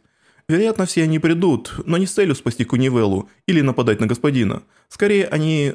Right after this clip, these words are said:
согласят свою сдачу и попросят переговоров. При любом исходе, ничто не сможет обернуться неблагоприятно для господина. Однако нельзя упускать из виду возможные трудности, последующие за этим. Таковых нет.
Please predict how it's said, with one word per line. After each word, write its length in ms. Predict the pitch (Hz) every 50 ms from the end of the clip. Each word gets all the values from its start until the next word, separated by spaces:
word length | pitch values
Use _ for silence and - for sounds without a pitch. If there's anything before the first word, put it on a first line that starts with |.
| - -
согласят 580 | - - - - 180 190 190 - - 139 120 -
свою 240 | - 123 120 120
сдачу 400 | 120 110 120 135 165 170 - 185
и 180 | - - - 214
попросят 460 | - 147 139 139 131 123 - 127 -
переговоров. 720 | - 127 123 120 139 135 127 117 101 - - - - _ _ _ _ _ _ _ _ _ _ _
При 120 | - 123
любом 300 | 117 120 120 120 123 123
исходе, 460 | 120 - - 190 180 165 156 139 - - _ -
ничто 380 | 170 190 - - - 190 170
не 120 | 139 120 107
сможет 380 | - - 117 110 107 110 -
обернуться 520 | - 127 117 110 110 113 131 143 - 151 131
неблагоприятно 720 | 139 165 170 165 156 165 160 139 127 113 110 117 110 104
для 80 | 110 113
господина. 600 | 117 110 - - 127 113 113 107 101 - - - _ _ _ _ _ _ _ _ _ _ -
Однако 380 | 123 113 110 131 196 - 185
нельзя 280 | 156 139 131 117 123 123
упускать 460 | 120 - - 120 - - 117 107 - -
из 140 | 135 120 107
виду 200 | 117 147 165 190
возможные 480 | 151 139 117 123 117 110 123 135 127 123
трудности, 640 | 131 175 185 147 123 113 - - - 123 120 - - _ _ _ _
последующие 640 | - 220 220 185 151 131 113 117 110 - - 127 127
за 160 | 120 135 156
этим. 480 | 160 120 101 101 107 101 - - 139 - _ _ _ _ _ _ _ _ _ _ _ _ -
Таковых 480 | 123 - - 127 120 123 127 120 -
нет. 380 | 147 170 180 123 92 - -